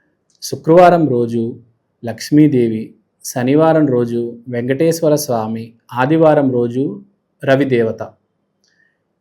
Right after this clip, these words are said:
దీంట్లో మీరు దేవుడి పటాలు కాకుండా సమయం కూడా చూసుకోవచ్చు. అలానే తిథి, వారం, నక్షత్రం, అమృత ఘడియలు, యమగండం, రాహుకాలం,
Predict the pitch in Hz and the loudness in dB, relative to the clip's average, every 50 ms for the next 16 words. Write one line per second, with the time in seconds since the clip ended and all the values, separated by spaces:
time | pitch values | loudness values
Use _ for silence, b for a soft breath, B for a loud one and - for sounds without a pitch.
0 | _ _ _ _ _ _ _ _ _ _ - 147 135 139 165 180 180 175 180 143 | _ _ _ _ _ _ _ _ _ _ -14 -8 -4 0 0 2 2 0 2 2
1 | 127 120 120 120 131 151 - - - 147 139 143 143 139 135 131 123 127 131 147 | 4 4 4 2 0 -2 -8 -12 -6 -4 -2 0 0 0 -2 -2 0 2 4 4
2 | 165 185 190 - - 151 143 151 139 135 127 123 - 123 120 120 120 - 131 120 | 6 4 2 2 0 0 0 2 0 0 -2 -2 -2 -4 -4 -4 -4 -6 -6 -6
3 | 113 120 117 113 117 - _ _ _ _ - - - 143 139 151 151 160 160 160 | -4 -6 -6 -8 -10 -16 _ _ _ _ -14 -8 -4 -2 0 2 2 2 2 2
4 | 151 139 135 139 160 175 - - 127 120 - - - 117 107 107 - - - - | 2 2 4 4 2 2 2 -2 -4 -4 -6 -6 -6 -6 -6 -6 -10 -14 -20 -20
5 | _ _ _ _ _ _ - 127 123 127 127 131 123 123 120 120 127 127 - _ | _ _ _ _ _ _ -6 -4 0 2 2 2 0 0 -2 -6 -6 -10 -14 _
6 | _ _ _ _ - - 156 151 151 156 175 175 175 180 180 - - _ _ _ | _ _ _ _ -2 -2 -2 -2 0 -2 0 0 0 -2 -4 -8 -18 _ _ _
7 | _ _ - 123 123 127 131 135 135 131 131 131 135 135 - _ _ _ _ _ | _ _ -2 0 2 2 2 2 0 0 -2 -4 -6 -10 -16 _ _ _ _ _
8 | _ _ _ _ _ - - 131 127 127 123 - - - 139 135 135 - 139 135 | _ _ _ _ _ -12 -10 -8 -8 -8 -8 -8 -2 0 0 0 0 0 0 0
9 | 131 127 123 131 - _ _ _ _ _ _ _ _ _ _ _ _ _ _ _ | 0 0 -4 -8 -14 _ _ _ _ _ _ _ _ _ _ _ _ _ _ _
10 | _ _ _ - 135 135 151 160 165 - 165 143 135 135 131 127 127 123 120 117 | _ _ _ -6 -2 0 2 2 4 2 2 2 4 2 4 4 4 2 0 -2
11 | 117 117 - - _ _ _ _ _ _ _ _ _ - 123 123 135 143 143 151 | -4 -6 -12 -18 _ _ _ _ _ _ _ _ _ -8 -4 -2 0 2 4 4
12 | 151 147 139 135 135 131 127 127 135 - _ _ _ _ _ _ _ _ _ _ | 4 4 4 4 2 0 0 -4 -8 -14 _ _ _ _ _ _ _ _ _ _
13 | _ _ - 127 131 135 139 151 165 156 151 - 139 131 127 127 120 | _ _ -2 2 4 4 4 4 2 2 2 2 2 2 2 0 -4